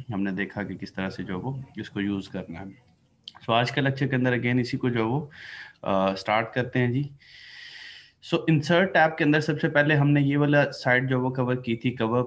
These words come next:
page, blank page and page break। ये वाले ऑप्शंस जो है वो किस तरह से आपने यूज़ करने हैं। फिर इसी तरह से जो वो, अ,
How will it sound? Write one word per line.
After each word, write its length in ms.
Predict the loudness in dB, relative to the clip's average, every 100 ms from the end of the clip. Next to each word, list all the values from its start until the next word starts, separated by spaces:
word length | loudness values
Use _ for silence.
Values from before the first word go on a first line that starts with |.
| 0
page, 200 | 0 0
blank 380 | -4 0 2 0 -2
page 220 | -2 -2 -6 -14 -6
and 120 | -4 -2 0
page 200 | 2 2
break। 240 | -2 -6 -6 -20 -20 -10
ये 100 | -6
वाले 180 | -2 0
ऑप्शंस 360 | 0 -2 -6 -6
जो 160 | -4
है 80 | -4
वो 60 | -4
किस 220 | -8 -6
तरह 160 | -4 -2
से 120 | -2
आपने 240 | -2 -2
यूज़ 260 | -2 -4 -4
करने 260 | -4 0
हैं। 200 | -2 -2 -10 _ _ -10
फिर 80 | -6
इसी 200 | -4 -4
तरह 200 | 0 -2
से 160 | -2 -2
जो 180 | -2
वो, 300 | -2 -6 -8 _ _ -20 -16 -4
अ, 420 | 0 2 0